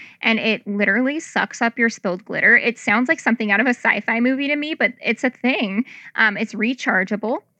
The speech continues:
and it includes a U S B power cord, so you don't even need batteries.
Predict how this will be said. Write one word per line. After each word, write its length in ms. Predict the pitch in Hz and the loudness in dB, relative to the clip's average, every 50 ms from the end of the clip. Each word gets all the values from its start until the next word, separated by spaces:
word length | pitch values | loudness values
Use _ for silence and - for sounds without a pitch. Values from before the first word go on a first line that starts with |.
| _ | _
and 200 | - 214 208 202 | -2 0 0 2
it 100 | 190 185 | 0 0
includes 460 | - 208 202 190 - - 190 196 185 - | -2 -2 -2 -2 -2 -2 -2 -2 -2 -2
a 60 | 196 | -4
U 140 | 180 170 196 | -2 -2 -2
S 140 | 190 196 | -2 -4
B 140 | - - 202 | -4 -6 -6
power 320 | 196 - 190 - - 170 202 | -4 -2 -2 -2 0 -2 -2
cord, 280 | - - 240 247 247 233 | -2 0 0 0 0 -2
so 80 | - | -4
you 60 | 190 | -6
don't 140 | 175 175 180 | -6 -6 -4
even 160 | 190 214 226 | -4 -2 0
need 160 | 226 240 247 240 | 0 0 -2 -2
batteries. 640 | - 180 170 180 185 190 196 214 269 - - _ | -4 -4 -4 -4 -6 -8 -8 -10 -10 -12 -18 _